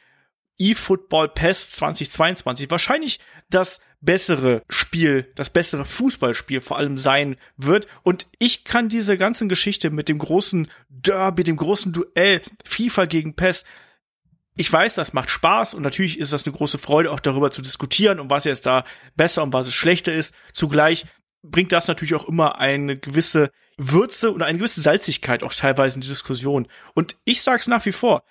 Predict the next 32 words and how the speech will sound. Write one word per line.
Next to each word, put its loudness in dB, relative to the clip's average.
wir -2
können 0
alle 2
froh 0
darüber 2
sein, 0
dass 0
wir 2
eben 0
diese 0
zwei 2
großen -2
Spiele 2
noch -2
haben, 2
weil 2
beide 2
Spiele, 0
so 2
sehr 4
sie -2
auch -4
natürlich -2
im -2
wirtschaftlichen 0
Konkurrenzkampf -2
zueinander -2
stehen, -2
profitieren 2
doch 2
voneinander. 0
pes 0